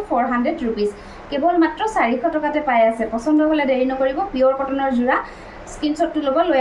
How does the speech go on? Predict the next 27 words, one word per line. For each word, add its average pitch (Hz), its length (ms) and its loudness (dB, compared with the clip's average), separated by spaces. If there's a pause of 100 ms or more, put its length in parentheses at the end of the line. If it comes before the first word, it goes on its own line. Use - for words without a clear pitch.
আমাৰ 226 220 2
লগত 302 240 0
যোগাযোগ 220 340 0 (120)
কৰিব। 208 260 2 (1900)
একে 294 140 -2 (100)
ডিজাইনৰে 302 520 4 (120)
আৰু 240 100 2 (140)
এযোৰ 294 200 0
কাপোৰ 262 280 0
মই 269 160 -2
দেখুৱাই 233 320 0
দিছোঁ। - 240 -2 (260)
এইযোৰ 247 260 0 (100)
আছে 320 180 -4 (640)
চাওক, 320 160 -2 (120)
পাৰ্পল 220 360 0 (100)
আৰু 277 120 0 (160)
ৰেড 247 240 2
এনেকৈ, 233 300 0 (680)
পাৰ্পল 247 360 2
আৰু 320 100 2 (140)
পিংক 294 220 0 (160)
এনেকৈ 240 300 0 (420)
মাল্টি 226 300 0
কালাৰত 277 380 2
কাম 240 200 2
কৰা 233 160 4